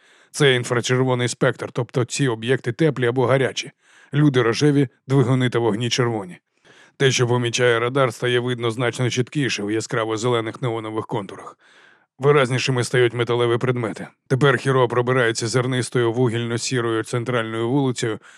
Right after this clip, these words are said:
оточеною зернистими світло-сірими понтонними мостами, прив'язаними до чітких неоново-зелених барж і кораблів, які де-не-де займаються червоним, виділяють тепло. Видовище не з приємних. Власне, видовище таке паскудне, що, мабуть, вичерпно пояснює абсолютно соціальну відбитість химер,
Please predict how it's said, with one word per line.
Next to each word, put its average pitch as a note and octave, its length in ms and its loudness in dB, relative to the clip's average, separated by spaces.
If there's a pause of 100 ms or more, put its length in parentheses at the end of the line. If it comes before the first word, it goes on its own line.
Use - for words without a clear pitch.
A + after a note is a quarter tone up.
(120)
оточеною A#2+ 560 0
зернистими A#2+ 600 -2
світло-сірими A#2 720 -4
понтонними A#2 580 -4
мостами, A#2 540 -2 (280)
прив'язаними B2 680 0
до A2+ 100 0
чітких B2+ 440 -4
неоново-зелених A#2 800 -4
барж B2+ 320 -2
і C#3+ 80 -4
кораблів, C#3 480 -2
які G#2+ 240 -6
де-не-де A#2 460 -2 (300)
займаються A#2 600 0
червоним, B2 540 0 (160)
виділяють A#2+ 560 0
тепло. A2+ 440 -4 (600)
Видовище C#3 460 4
не B2+ 120 0
з A2+ 60 -4
приємних. A#2 580 -4 (420)
Власне, C3 400 4
видовище B2+ 460 2
таке B2+ 220 2
паскудне, A#2+ 460 -2
що, B2+ 180 -2
мабуть, B2+ 300 -2
вичерпно B2+ 500 0
пояснює B2+ 460 0
абсолютно B2 440 -2
соціальну B2 600 -2
відбитість A#2+ 540 -4
химер, C3+ 420 -4